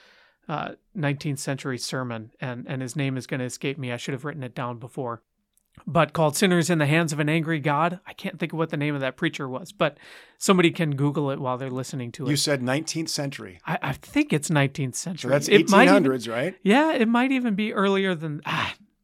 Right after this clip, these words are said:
Speaker 1: whatever. There's smarter people
Speaker 2: <laughs>
Speaker 1: with, uh, with the Google machine that they can search for me. But Sinners in the Hands of an Angry God. This is a terrifying place to be.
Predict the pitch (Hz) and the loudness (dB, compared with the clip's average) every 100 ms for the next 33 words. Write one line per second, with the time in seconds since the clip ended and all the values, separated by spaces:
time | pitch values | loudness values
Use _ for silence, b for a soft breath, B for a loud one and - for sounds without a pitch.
0 | _ _ - 143 104 110 107 - B B | _ _ -8 -6 -6 -12 -16 -20 B B
1 | 208 214 - 190 175 185 170 185 175 185 | 8 8 8 10 10 10 6 4 6 6
2 | 160 160 143 156 139 127 B B B - | 8 6 4 4 4 2 B B B 2
3 | 160 151 156 156 151 156 143 143 151 139 | 2 2 2 4 4 2 0 -2 -2 -2
4 | 127 B B B B 165 131 - 143 135 | -4 B B B B -6 -6 -6 -8 -8
5 | - 139 - 135 123 113 - - 220 214 | -8 -10 -8 -8 -8 -10 -10 -2 2 2
6 | 180 170 143 151 147 139 131 131 123 120 | 2 0 0 -2 -2 -4 -4 -6 -8 -8
7 | 113 - 277 - 196 143 - 135 131 - | -10 -8 -6 -2 -4 -4 -6 -6 -6 -6
8 | 123 120 - 123 - 143 - 160 139 | -8 -8 -12 -12 -12 -16 -16 -16 -20